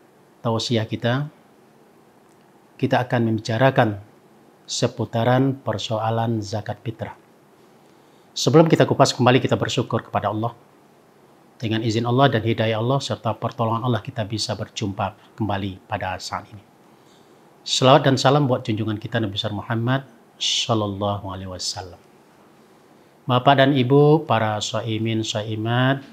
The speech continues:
di mana saja berada, kajian kali ini sangat menarik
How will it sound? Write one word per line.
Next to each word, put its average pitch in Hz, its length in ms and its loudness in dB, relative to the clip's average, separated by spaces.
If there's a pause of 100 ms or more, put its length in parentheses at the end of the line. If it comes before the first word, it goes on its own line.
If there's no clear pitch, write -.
(460)
di 113 160 -4
mana 101 240 -6
saja 98 320 -6
berada, 101 640 -6 (3000)
kajian 139 560 6
kali 120 320 4
ini 110 400 -2 (480)
sangat 117 320 0
menarik 113 560 0